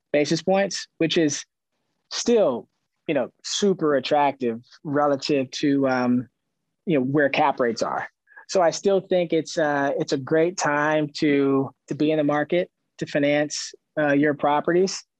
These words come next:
And I think rates can be utilized in a manner to really, uh, help to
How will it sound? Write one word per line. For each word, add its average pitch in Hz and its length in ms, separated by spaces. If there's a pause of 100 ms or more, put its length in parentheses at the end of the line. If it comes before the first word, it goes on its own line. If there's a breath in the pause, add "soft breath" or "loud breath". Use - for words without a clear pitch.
And 156 140
I 147 120
think 156 360
rates 160 480
can 156 260
be 147 360
utilized 151 600
in 143 80
a 143 40
manner 143 500 (120)
to 156 180
really, 151 520 (560)
uh, 143 360
help 175 360
to 147 560